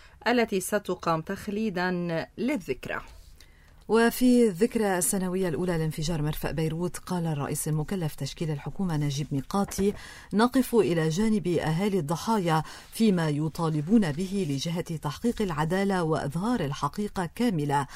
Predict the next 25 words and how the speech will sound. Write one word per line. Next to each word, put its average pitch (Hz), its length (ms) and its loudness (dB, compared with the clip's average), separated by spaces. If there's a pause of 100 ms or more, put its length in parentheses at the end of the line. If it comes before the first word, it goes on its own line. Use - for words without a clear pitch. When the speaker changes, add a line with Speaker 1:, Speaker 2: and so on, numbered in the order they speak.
(260)
Speaker 2:
مطالبا 156 640 0
الجميع 156 560 0 (340)
بوجوب 233 440 6
التعاون 226 560 2
مع 156 200 2
القضاء 170 600 0
من 156 180 0
أجل 151 220 -2
الوصول 151 480 2
إلى 160 280 2
الهدف 214 420 2
المنشود 202 680 4 (300)
وإنزال 165 480 2
العقاب 156 560 -2
بجميع 160 540 2
الذين 156 420 0
كانت 226 460 2
لهم 196 360 2 (360)
يد 180 560 2
في 151 260 -4
هذه 208 380 0
الجريمة 214 600 2 (220)
في 269 180 -6
حق 254 320 -4
الوطن 156 540 -2